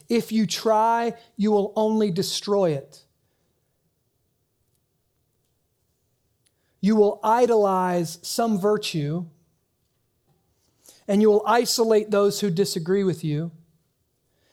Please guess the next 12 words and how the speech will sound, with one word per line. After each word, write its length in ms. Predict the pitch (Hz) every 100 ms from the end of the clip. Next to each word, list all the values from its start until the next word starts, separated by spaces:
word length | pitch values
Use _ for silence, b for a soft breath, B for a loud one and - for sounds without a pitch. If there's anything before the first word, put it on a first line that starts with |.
| _ _
and 160 | 196 202
then 160 | 220 208
therefore 440 | 220 226 226 202
you 160 | 202 214
will 100 | 190
destroy 800 | 196 - - 247 247 233 226 202
real 260 | 208 214
community. 600 | 208 - 220 208 160 131 - _ _ _ _ _ _ _ _ _ _ _ _ _ _ _ _ _ _ _ _ _ _
You'll 140 | 208
destroy 680 | 196 196 - 247 254 247 220
real 300 | 214 226 214
diversity. 680 | 196 202 208 - 156 135